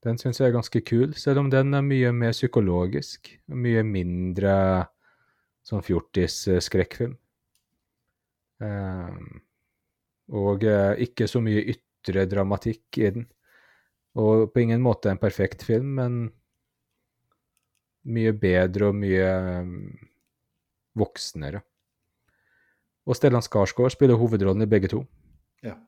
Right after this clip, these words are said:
Speaker 1: Og han spiller jo veldig godt.
Speaker 2: Ja,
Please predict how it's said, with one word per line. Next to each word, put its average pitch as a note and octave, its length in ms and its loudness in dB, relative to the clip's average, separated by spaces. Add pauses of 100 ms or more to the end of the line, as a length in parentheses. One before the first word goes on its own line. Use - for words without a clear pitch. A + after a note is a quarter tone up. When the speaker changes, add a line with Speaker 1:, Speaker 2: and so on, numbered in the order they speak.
(1400)
Speaker 1:
Og B2+ 140 -4
han C3 100 2
spiller A2 240 4
jo G#2+ 80 4
veldig G2 140 2
godt. - 300 -8 (420)
Speaker 2:
Ja, D3 100 -14